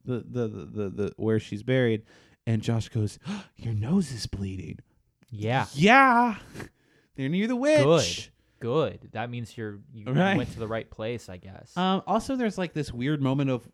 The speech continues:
Speaker 1: where, like, Dina's like, "Josh, stay in the car."
Speaker 2: Why?
Speaker 1: Boy nearly got murdered in the last one.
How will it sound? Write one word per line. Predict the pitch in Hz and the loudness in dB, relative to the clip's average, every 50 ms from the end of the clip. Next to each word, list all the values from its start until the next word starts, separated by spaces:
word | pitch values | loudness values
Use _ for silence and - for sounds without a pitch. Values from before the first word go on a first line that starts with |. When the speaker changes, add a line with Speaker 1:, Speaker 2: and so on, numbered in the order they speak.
| _ - | _ -12
Speaker 1:
where, | - 117 120 120 | -8 -6 -4 -4
like, | 120 117 110 101 - _ - _ _ _ _ _ _ _ _ _ _ _ _ _ _ _ _ - | -4 -4 -6 -8 -10 _ -20 _ _ _ _ _ _ _ _ _ _ _ _ _ _ _ _ -8
Dina's | 127 135 139 139 139 131 | -4 -2 0 0 0 -2
like, | 143 135 127 98 - | -2 -4 -4 -6 -6
"Josh, | - 151 147 143 131 110 - - - | -4 -2 -2 -2 -2 -4 -8 -10 -8
stay | - 156 147 151 | -4 -2 -2 0
in | 156 139 | 0 -2
the | 117 - | -2 -6
car." | - - - 127 123 127 120 104 85 80 90 104 _ _ _ _ _ - | -10 -14 -10 -8 -6 -4 -4 -6 -6 -10 -14 -20 _ _ _ _ _ -4
Speaker 2:
Why? | 113 107 107 110 107 98 92 - - 117 _ _ _ _ _ _ _ _ _ _ _ _ _ _ _ _ _ - | -2 0 0 0 0 -2 -4 -8 -12 -18 _ _ _ _ _ _ _ _ _ _ _ _ _ _ _ _ _ -6
Speaker 1:
Boy | 135 123 - 220 254 277 294 311 330 302 247 - | 0 2 2 4 4 2 2 0 0 -2 -4 0
nearly | 147 160 180 202 214 220 214 196 185 175 | 2 4 6 6 6 6 6 4 4 4
got | 139 156 147 147 143 - - | 4 4 6 6 4 2 0
murdered | 123 120 123 127 123 123 131 151 175 185 170 165 151 135 123 113 | 0 0 2 2 4 6 8 10 10 10 10 8 6 4 2 0
in | 113 104 | -4 -6
the | 110 110 | -6 -6
last | 110 110 107 107 107 - - | -6 -6 -6 -6 -8 -8 -6
one. | 117 113 104 98 90 90 98 | -4 -4 -4 -4 -4 -6 -6